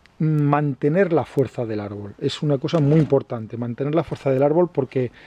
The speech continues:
sí, podéis pegarle un trabajo muy bonito, tú te has quedado súper a gusto con el trabajo que has hecho, pero el árbol a lo mejor no t-, <laughs> no tanto, ¿sabes? El árbol se ha quedado con un cabreo de, de tres narices, ¿sabes? Así que lo mejor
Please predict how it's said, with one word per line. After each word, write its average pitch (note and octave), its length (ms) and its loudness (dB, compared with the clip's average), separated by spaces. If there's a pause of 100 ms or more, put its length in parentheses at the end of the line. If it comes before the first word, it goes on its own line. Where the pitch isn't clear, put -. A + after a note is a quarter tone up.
(100)
sí, F#3 260 4
podéis C#3+ 260 2
pegarle F3 400 6
un E3 180 4
trabajo E3 360 0
muy D#3+ 140 0
bonito, F3+ 320 0
tú D#3+ 140 -2
te D#3 120 0
has C3 120 -2
quedado C3+ 340 2
súper B2+ 380 -2
a A#2+ 60 0
gusto D3+ 280 0
con D3+ 100 0
el B2 100 0
trabajo B2 300 -2
que A#2+ 80 -4
has G#2 120 -6
hecho, G2+ 320 -12 (320)
pero C3+ 180 4
el C#3 60 8
árbol E3 340 2 (280)
a C3 100 -2
lo B2 80 0
mejor C3+ 320 -2
no C#3 140 2
t-, - 120 -6 (200)
<laughs> - 200 -12
no D3 180 4
tanto, G2+ 440 -8
¿sabes? C#3+ 480 -2 (400)
El E3+ 80 4
árbol C3+ 220 0 (360)
se - 180 -8
ha D3+ 60 -4
quedado C#3+ 240 0
con C#3+ 120 2
un D3 100 -2
cabreo C#3+ 420 2
de, B2 300 0 (460)
de B2 180 0
tres C#3+ 180 2
narices, A2+ 460 -4
¿sabes? D#3 260 0 (240)
Así B2 240 -8
que D3 120 4
lo D3 120 4
mejor C#3+ 420 -2